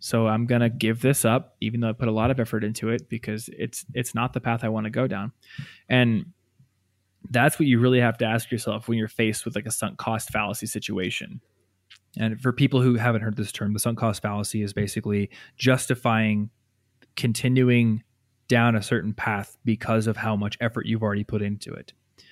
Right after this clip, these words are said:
You know, so, like, say a, a housing construction company starts to build a house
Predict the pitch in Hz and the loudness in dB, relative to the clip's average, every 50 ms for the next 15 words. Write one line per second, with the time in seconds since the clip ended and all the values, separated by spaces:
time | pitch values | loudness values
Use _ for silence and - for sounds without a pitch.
0 | - _ _ _ _ - - - - _ _ _ - 110 104 98 98 - 110 107 | -20 _ _ _ _ -20 -20 -20 -20 _ _ _ -6 -4 -2 -2 -2 0 0 0
1 | 101 101 - 104 104 - - 120 101 82 104 107 107 - - 110 110 107 - 110 | 0 0 -2 -6 -6 -4 -2 -2 0 0 -2 -4 -4 -4 -4 -4 -4 -2 0 2
2 | 110 107 107 107 110 107 104 101 101 101 - - - 110 - - - 107 - - | 2 2 2 2 2 2 2 0 0 -2 -4 -6 -6 -6 -4 -4 -4 -6 -4 -4
3 | - 110 104 - 113 101 98 101 104 101 98 101 - _ _ _ _ _ _ _ | -4 -4 -4 -2 -2 -2 -2 0 0 0 0 -2 -6 _ _ _ _ _ _ _
4 | - - - 120 107 104 - - - 107 107 110 107 107 107 104 104 107 107 104 | -10 -6 -2 -2 -2 -2 -2 -4 -4 0 0 2 2 2 0 0 0 0 -2 -2
5 | 104 - - - - | -2 -4 -6 -8 -8